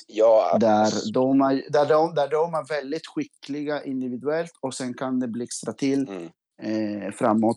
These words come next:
Speaker 2: Och att ju mer, eh, ju mer galen, kan man säga,
Speaker 1: Mm.
Speaker 2: eh, matchen eller, eller förutsett-, oförutsägbar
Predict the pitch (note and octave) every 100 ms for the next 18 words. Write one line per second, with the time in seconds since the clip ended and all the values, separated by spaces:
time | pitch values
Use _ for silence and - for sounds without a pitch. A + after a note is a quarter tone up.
0 | - B2+ B2 B2 - C3+ C3 C#3+ C#3+ D#3
1 | E3+ E3+ D#3 - _ _ _ - - -
2 | - C2+ C#2 E2+ A2+ - _ - B2 C#3
3 | C#3 C3+ D3 A2 B2 D3+ F2+ - F#2+ F2
4 | F#2+ - - F#2 F#2+ F2 E2+ - _ -
5 | G2 A2+ B2 B2+ - C3+ G#2+ A2 A2 A2
6 | A#2 - D3 B2 A#2 C3+ A#2 - C#3+ C3
7 | C3 A#2+ - A2+ C3+ A#2+